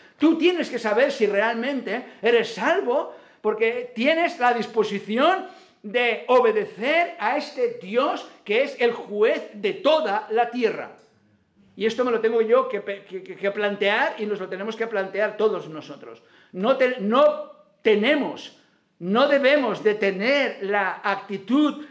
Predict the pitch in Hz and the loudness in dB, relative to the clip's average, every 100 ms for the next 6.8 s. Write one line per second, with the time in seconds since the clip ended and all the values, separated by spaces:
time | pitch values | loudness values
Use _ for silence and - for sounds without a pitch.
0 | - _ 185 214 214 190 202 - 254 294 | -20 _ -2 0 -2 0 -2 0 0 2
1 | 277 269 233 233 254 302 302 - 226 208 | 2 0 0 -2 0 0 -2 -6 -6 -4
2 | 220 269 330 359 339 - - _ _ _ | -2 2 4 2 -2 -14 -20 _ _ _
3 | 190 262 302 302 392 403 - - _ _ | 2 4 2 2 0 0 -4 -14 _ _
4 | 226 220 208 262 269 269 302 320 226 226 | 2 2 4 4 6 4 4 2 2 2
5 | 214 208 196 185 175 - - 131 131 175 | 4 0 -2 -4 -4 -4 -6 -12 -8 -4
6 | 202 196 165 151 143 131 113 113 | -2 -4 -8 -10 -10 -12 -14 -18